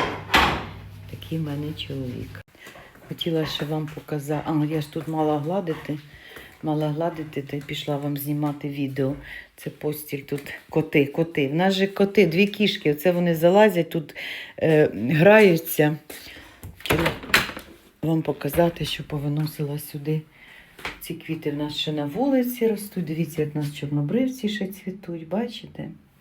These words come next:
І повиносила тут в мене прала вчора своє. Дивіться, як, е, цвітуть файно тут.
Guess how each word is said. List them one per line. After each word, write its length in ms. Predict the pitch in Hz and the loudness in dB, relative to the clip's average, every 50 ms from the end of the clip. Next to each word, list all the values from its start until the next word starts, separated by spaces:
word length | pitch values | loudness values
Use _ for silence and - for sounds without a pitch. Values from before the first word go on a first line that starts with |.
| _ _ _ - - - - - - - - - - - - | _ _ _ -20 -20 -20 -20 -20 -20 -20 -20 -20 -20 -14 -12
І 80 | - | -12
повиносила 680 | 147 147 165 160 160 170 175 175 180 180 - - 165 160 | -10 -8 -8 -6 -4 -4 -4 -4 -4 -6 -6 -6 -6 -6
тут 220 | 156 156 151 143 | -6 -6 -8 -6
в 40 | 143 | -2
мене 300 | 147 147 139 139 143 139 139 - - - - _ _ _ _ - - - - - - - _ _ - _ - | 0 0 2 2 2 0 -2 -4 -10 -16 -20 _ _ _ _ -20 -20 -20 -20 -20 -20 -20 _ _ -20 _ -4
прала 340 | - 175 202 220 220 208 196 | 0 2 2 4 4 2 2
вчора 420 | 190 185 - - - 180 170 165 165 | 0 0 -4 -4 -2 -2 0 -2 -2
своє. 460 | 170 - - 170 165 156 156 156 156 156 - - _ - | -4 -6 -6 -4 -4 -2 -4 -6 -6 -8 -12 -18 _ -12
Дивіться, 480 | 160 165 156 156 147 131 - - 147 | -10 -8 -8 -8 -10 -12 -10 -6 -6
як, 140 | 147 143 139 - - - | -6 -6 -6 -10 -8 -6
е, 160 | 156 156 147 | -4 -4 -4
цвітуть 500 | 143 - - 147 147 123 - 143 139 123 - - | -4 -8 -12 -16 -16 -16 -14 -16 -16 -16 -14 -12
файно 380 | 143 143 143 143 139 139 143 131 - | -12 -10 -10 -12 -12 -14 -16 -16 -16
тут. 240 | - 143 - - - | -16 -16 -18 -18 -20